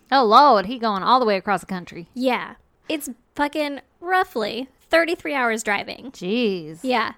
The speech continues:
Speaker 2: So he crosses through Nevada, where he stops just long enough to murder two campers.
Speaker 1: Oh my gosh. Is
Speaker 2: On
Speaker 1: he doing this all with strangling them?
Speaker 2: Yes.
Speaker 1: He's got a fucking method, and it works.
Speaker 2: Apparently. A
Speaker 1: Ugh.
Speaker 2: lot of the women are murdered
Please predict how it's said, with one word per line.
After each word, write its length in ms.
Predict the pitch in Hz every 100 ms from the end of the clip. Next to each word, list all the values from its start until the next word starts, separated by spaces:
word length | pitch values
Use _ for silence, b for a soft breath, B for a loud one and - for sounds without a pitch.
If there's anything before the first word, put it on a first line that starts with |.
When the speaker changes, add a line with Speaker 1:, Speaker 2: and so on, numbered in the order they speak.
| b b _
Speaker 2:
So 140 | -
he 100 | 311
crosses 420 | 330 302 302 392 370
through 180 | 381 349
Nevada, 600 | 285 240 220 220 180 214
where 180 | 233 233
he 120 | 247
stops 520 | 240 233 214 - -
just 300 | 220 262 311
long 240 | 277 247 247
enough 240 | 226 226
to 140 | - 220
murder 320 | 202 196 262
two 200 | - 381
campers. 540 | - 240 190 208 202 262
Speaker 1:
Oh 120 | 277 392
my 180 | 453 440
gosh. 560 | 294 320 440 277 180 -
Is 160 | -
Speaker 2:
On 60 | 254
Speaker 1:
he 100 | 302
doing 240 | 262 349 415
this 120 | -
all 220 | 208 233
with 100 | 277
strangling 560 | - 208 190 220 285 359
them? 140 | 392 427 - b b b
Speaker 2:
Yes. 380 | 233 - - -
Speaker 1:
He's 140 | 269
got 160 | 277 277
a 40 |
fucking 320 | 175 220 185 170
method, 300 | 196 240 175
and 180 | 185 175
it 160 | 226
works. 600 | 165 175 214 - - - - 226 254 247
Speaker 2:
Apparently. 760 | 254 247 254 - 240 208 262 -
A 80 | 262
Speaker 1:
Ugh. 100 | 269
Speaker 2:
lot 160 | 254
of 120 | 294 311
the 120 | 320
women 360 | 254 220 233
are 140 | 233 208 -
murdered 500 | 233 220 208 208 233